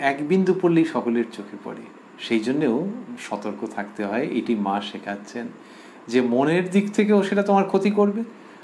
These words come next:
আর বাইরের দিক থেকে, কারণ সাধুর জীবন, ত্যাগব্রতী মানুষের জীবন, আহ, লোকশিক্ষার জন্যেও বটে,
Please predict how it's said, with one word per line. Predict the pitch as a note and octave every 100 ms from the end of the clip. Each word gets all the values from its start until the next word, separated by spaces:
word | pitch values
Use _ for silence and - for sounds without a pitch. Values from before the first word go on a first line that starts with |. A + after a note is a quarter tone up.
| -
আর | A#2+ G#2+ G#2
বাইরের | A#2+ G3 A#3 G#3
দিক | F#3+ -
থেকে, | - G#2 G#2+
কারণ | A2 B2+ C3+
সাধুর | - A2+ A2+ D#3+ F3
জীবন, | B2+ A2+ A2
ত্যাগব্রতী | A2+ A2+ B2 D3+ D#3 D#3 D#3+
মানুষের | B2 C3+ C#3 - B2
জীবন, | A#2+ C3 F#3
আহ, | G#3 G#3 - - - - - - C#3+
লোকশিক্ষার | D#3+ B3 B3 G#3+ - D3 G#2+
জন্যেও | B2 A#2+ B2+ D3+ G#3 A3+
বটে, | B2 G#2 A2